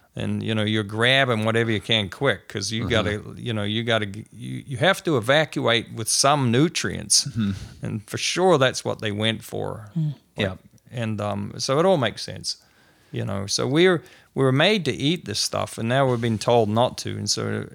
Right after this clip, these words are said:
Speaker 1: and, and now we have to replace it. And what do we replace it with? We're replacing it with carbohydrates and sugar and
Speaker 2: Which, which
Speaker 1: and,
Speaker 2: again,
Speaker 1: um,
Speaker 2: non-essential
Speaker 3: Yeah.
Speaker 2: nutrient.
Speaker 1: No,
Speaker 3: Well, uh,
Speaker 1: we
Speaker 3: something
Speaker 1: don't
Speaker 3: I
Speaker 1: even need 'em.
Speaker 3: wrote down
Speaker 2: Yeah.
Speaker 3: here is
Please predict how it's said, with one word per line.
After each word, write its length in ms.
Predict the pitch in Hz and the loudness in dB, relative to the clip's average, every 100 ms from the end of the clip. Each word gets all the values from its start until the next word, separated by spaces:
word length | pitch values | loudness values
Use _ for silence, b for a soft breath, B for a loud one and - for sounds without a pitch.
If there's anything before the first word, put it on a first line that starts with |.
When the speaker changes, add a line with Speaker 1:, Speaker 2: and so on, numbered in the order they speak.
| - | -12
Speaker 1:
and, 380 | 117 107 107 | -6 -6 -6
and 220 | - 113 104 | -8 -6 -2
now 160 | 113 | -2
we 80 | 113 | 0
have 200 | 135 139 | 0 -2
to 120 | 123 | -2
replace 560 | 107 - - 117 117 - | -4 -2 2 2 4 0
it. 160 | 90 - - | -4 -12 -14
And 180 | 110 107 | -8 -2
what 80 | 120 | 0
do 60 | |
we 160 | 120 120 | 0 0
replace 480 | 117 107 110 110 - | -2 -2 -2 -2 -4
it 80 | - | -4
with? 280 | 110 - 110 | -8 -8 -12
We're 80 | |
replacing 500 | 98 - 110 107 - | -12 -8 -6 -6 -8
it 160 | 98 - | -10 -14
with 160 | 101 - | -18 -10
carbohydrates 960 | 98 95 95 101 98 95 98 90 - | -6 -6 -6 -8 -8 -8 -12 -10 -12
and 100 | 110 | -10
sugar 400 | - 107 104 98 | -8 -8 -8 -10
and 160 | 98 101 B B B | -10 -12 B B B
Speaker 2:
Which, 360 | B B B - _ | B B B -20 _
which 200 | 117 104 | -8 -6
Speaker 1:
and, 80 | - | -4
Speaker 2:
again, 260 | 107 107 101 | 0 2 2
Speaker 1:
um, 280 | 101 101 - - | -2 -6 -10 -8
Speaker 2:
non-essential 1200 | 104 98 95 95 95 98 - 101 90 95 95 90 - | -2 2 2 2 -2 -6 -10 -6 -6 -4 -6 -6 -8
Speaker 3:
Yeah. 200 | 104 151 | -4 0
Speaker 2:
nutrient. 360 | 160 135 110 123 | 0 0 -4 -4
Speaker 1:
No, 140 | 120 | 2
Speaker 3:
Well, 140 | 160 156 | 4 4
uh, 40 | - | 4
Speaker 1:
we 40 | 139 | 0
Speaker 3:
something 60 | 113 | 4
Speaker 1:
don't 160 | - | 6
Speaker 3:
I 100 | - | 6
Speaker 1:
even 200 | 156 113 | 4 4
need 240 | 120 156 131 | 4 6 4
'em. 220 | 95 95 156 | 2 -2 2
Speaker 3:
wrote 200 | 147 - | 2 4
down 220 | 143 131 | 4 6
Speaker 2:
Yeah. 60 | |
Speaker 3:
here 120 | 135 131 | 4 2
is 260 | 131 - | 0 -4